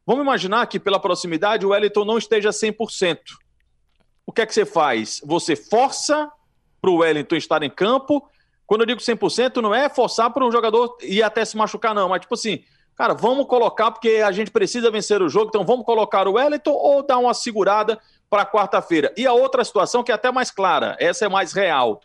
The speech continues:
Fortaleza jogou no jogo passado, atuou no jogo passado com Jackson e Paulão, foi a dupla de zaga titular. Esses dois estão pendurados, os dois estão com cartão amarelo.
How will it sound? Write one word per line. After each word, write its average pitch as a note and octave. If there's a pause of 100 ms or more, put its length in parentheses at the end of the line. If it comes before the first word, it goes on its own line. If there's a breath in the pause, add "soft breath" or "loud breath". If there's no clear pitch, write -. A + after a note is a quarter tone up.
(440)
Fortaleza F#3+
jogou E3+
no D3+
jogo D3
passado, F3+
atuou D3+
no C3+
jogo C#3+
passado E3+
com E3
Jackson G#3+
e A3
Paulão, D#3+
foi D#3+
a D3+
dupla E3
de D#3
zaga D#3
titular. D#3 (440 soft breath)
Esses A#3+
dois A#3+
estão A#3+
pendurados, A3
os D#3
dois G3
estão F#3+
com G3+
cartão G3
amarelo. D3+